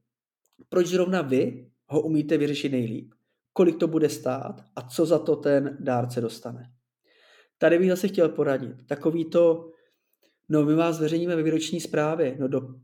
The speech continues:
do prčic, to už přece snad jako nemyslí nikdo vážně. Já chápu, že je to povinnost, nějaká ze zákona. Ale nabízet to dárci, že ho zveřejním, to je výsměch. Uvědomte si, že výroční zprávy jako nikdo nečte.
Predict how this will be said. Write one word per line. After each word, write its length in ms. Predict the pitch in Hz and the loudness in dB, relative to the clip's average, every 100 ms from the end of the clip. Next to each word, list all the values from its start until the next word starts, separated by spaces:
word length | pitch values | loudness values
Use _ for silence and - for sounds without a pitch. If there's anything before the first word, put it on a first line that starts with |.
| - | -6
do 160 | 139 | -6
prčic, 580 | - 151 - - 139 - | -4 -6 -6 -4 -4 -2
to 120 | 135 | -2
už 100 | 135 | -2
přece 360 | 135 135 127 143 | -4 -10 -6 -6
snad 280 | - 143 143 | -4 -4 -4
jako 160 | 143 | -4
nemyslí 240 | 139 139 156 | -4 -2 -2
nikdo 140 | 151 | 0
vážně. 420 | 139 135 165 143 | 0 0 -2 -4
Já 140 | 135 135 | -4 -4
chápu, 280 | 135 131 | -4 -4
že 60 | 170 | -4
je 60 | 156 | -4
to 80 | |
povinnost, 600 | 147 147 131 131 120 123 - _ _ - | -2 0 0 0 -2 -6 -12 _ _ -16
nějaká 260 | 127 135 | -8 -6
ze 100 | 131 | -6
zákona. 520 | 131 127 123 123 120 - - _ _ _ _ _ - | -4 -2 -2 -4 -6 -10 -18 _ _ _ _ _ -6
Ale 140 | 131 | 0
nabízet 520 | 127 127 143 143 143 | 0 2 2 0 0
to 100 | 151 | -2
dárci, 880 | 139 120 113 147 - - 180 135 - _ _ - | 0 -2 -2 -6 -8 -4 -4 -4 -10 _ _ -8
že 140 | 139 | -2
ho 80 | 131 | -2
zveřejním, 420 | 135 139 147 143 | 0 0 0 -2
to 80 | 147 | -2
je 60 | 139 | -2
výsměch. 560 | 175 214 - 139 120 - _ _ _ - _ _ _ _ _ _ | -4 -6 -4 -6 -6 -12 _ _ _ -20 _ _ _ _ _ _
Uvědomte 380 | - 160 165 170 | 2 4 4 0
si, 140 | 160 170 | -4 -2
že 120 | 165 | 0
výroční 380 | 160 156 175 175 | 2 0 -4 -6
zprávy 840 | - 151 147 147 156 156 160 - - _ - | -2 0 2 2 2 2 -2 -6 -20 _ -12
jako 240 | 127 147 | 0 2
nikdo 300 | 151 160 175 | 2 2 2
nečte. 480 | 175 175 - - | 0 -4 -8 -10